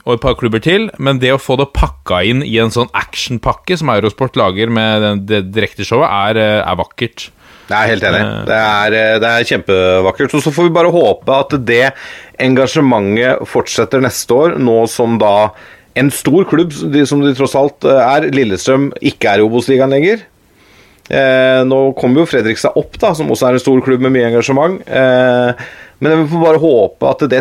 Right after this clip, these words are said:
Speaker 2: trøkket rundt Obos fortsetter fra rettighetshaver, eh, neste år også. Eh, uavhengig av hvilke lag som er der nede. Nå kommer jo Ålesund ned, og så s-, er det jo veldig store sjanser for at Mjøndalen rykker ned nå, da. De må jo vel slå Rosenborg i morgen og ha voldsomt til hjelp i de andre kampene som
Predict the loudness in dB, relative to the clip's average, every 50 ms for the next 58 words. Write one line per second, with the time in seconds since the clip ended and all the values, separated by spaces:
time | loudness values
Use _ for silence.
0 | -2 -2 -2 -2 -2 -4 -4 -4 -2 0 0 0 0 0 0 0 0 0 0 -2
1 | -2 -4 -8 -6 -4 -4 -4 -4 -6 -4 -2 -2 -2 -2 -2 -2 0 2 2 2
2 | 0 0 0 -2 -2 -2 0 0 2 2 2 2 4 4 4 4 2 2 2 0
3 | 0 0 -2 -4 -4 -2 0 2 2 2 2 0 0 -2 -2 -4 -4 -4 -8 -18
4 | -20 -20 -20 -20 _ _ -2 0 2 2 2 2 2 2 2 2 2 0 0 0
5 | 0 0 -2 -2 0 0 2 2 2 2 0 0 -2 -2 -2 0 0 0 0 0
6 | 0 0 0 0 0 0 0 0 2 2 2 4 4 2 2 2 0 -2 -4 -2
7 | -2 0 2 0 0 0 -2 -4 -6 -8 -10 -10 -6 -4 -2 0 0 2 2 0
8 | 0 -2 -4 -4 -2 0 2 2 2 0 0 0 -2 0 0 2 2 2 2 2
9 | 0 0 0 0 0 0 0 0 0 0 2 0 0 0 0 -2 -2 -2 0 0
10 | 2 2 2 2 2 2 0 0 0 0 0 2 2 4 4 2 0 -2 -4 -2
11 | 0 2 2 2 2 2 0 -2 -2 0 2 2 2 2 2 0 2 2 2 2
12 | 2 2 0 -2 -6 -12 -18 -18 -18 -8 -2 -2 0 0 2 0 0 0 -2 -2
13 | -4 -4 -2 0 0 0 0 -2 -2 -2 -2 0 0 0 -2 -2 -2 -4 -2 -2
14 | -2 -2 -2 -2 -2